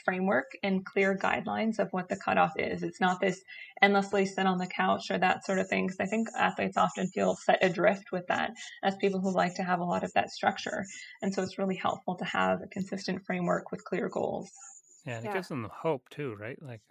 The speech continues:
Speaker 1: Yes.
Speaker 2: yeah. Well, I don't think I've got any more questions. Do you have any more questions,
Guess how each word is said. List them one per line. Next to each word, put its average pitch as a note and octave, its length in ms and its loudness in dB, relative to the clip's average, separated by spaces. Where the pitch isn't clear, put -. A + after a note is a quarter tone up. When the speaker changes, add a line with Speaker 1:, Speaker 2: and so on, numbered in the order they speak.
Speaker 1:
Yes. - 340 -20
Speaker 2:
yeah. A2 120 -10
Well, D3+ 360 4
I D#3 100 2
don't B3+ 240 -4
think E3+ 180 -2
I've D#3 160 0
got C3+ 140 0
any B2 80 0
more A#2+ 120 -2
questions. C3+ 340 -4
Do F3 40 -2
you - 20 2
have D#3+ 60 -2
any F3 80 -4
more F3 120 -4
questions, G3 600 -6